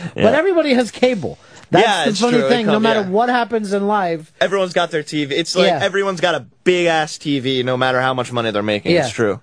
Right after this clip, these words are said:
Speaker 2: 'Cause you might as well be homeless if you don't have a flat screen. It's the same
Speaker 1: <laughs>
Speaker 2: thing.
Speaker 1: Right.
Speaker 2: It's the same exact thing. Now, the difference, though, is Lip is also incredibly smart. There,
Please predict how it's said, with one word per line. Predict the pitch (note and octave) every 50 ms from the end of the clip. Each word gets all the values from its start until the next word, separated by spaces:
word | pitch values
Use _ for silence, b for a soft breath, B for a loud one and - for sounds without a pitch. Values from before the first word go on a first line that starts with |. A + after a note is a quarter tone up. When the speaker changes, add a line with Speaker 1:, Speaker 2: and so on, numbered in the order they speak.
| b b b b b _
Speaker 2:
'Cause | - A#3 A#3 G#3
you | B3+
might | C4+ C#4+ D#4 E4 D#4+
as | C4+ A#3+
well | A3 C4 C4+
be | C4 A#3 A3 G#3
homeless | F#3 G3+ G3 F#3 F3 E3 D#3 D#3+ E3+ E3 -
if | F#3+ F3+ C#3+ -
you | F#3 F#3
don't | D#3+ D#3 F#3 F#3 F3+
have | F3+ F3 E3+
a | E3+
flat | D#3+ - G3+ G3 F#3 -
screen. | - - D3 A#2 - A#2
It's | - - - F#3
the | -
same | A3+ A#3 A#3 A3 -
Speaker 1:
<laughs> | F#3
Speaker 2:
thing. | - A3 A3+ G3+ D3 E3 C3 B2
Speaker 1:
Right. | B2+ B2 C3 C3
Speaker 2:
It's | A#2+ -
the | F#3+ F3+
same | - - G#3 G3 F#3+
exact | F3+ D#3+ D#3+ F3+ F3 D#3
thing. | - G#3 F#3+ D#3+ B B B B B B
Now, | - F3 G3+ G#3
the | G3 G3+
difference, | F3+ C4 D#4+ D#4 D4 D#4+ B3 F#3
though, | F3 G3+ F#3+ F#3 F3+
is | E3+ D#3 D3+
Lip | D#3 E3+ F#3+ G#3+ C4 B3+ - - G#3 G#3+ - -
is | E3 F3 E3+ E3 D#3 D3+
also | F3 - F3 F#3+ G3 F#3+ - - - E3+ D3+ D3 D3 C#3+ C#3+ C#3+ C#3+ B B B B B B B B _ _ _
incredibly | - F3 F3 E3 D#3+ D3 - - - F3+ F#3+ F#3 F3 F3 D3+ D3 D3+ D3
smart. | B2+ - - - D3 C3 A#2 F#2+ D#2 - - _ _ _ _
There, | - D#3+ D#3+ E3 D#3+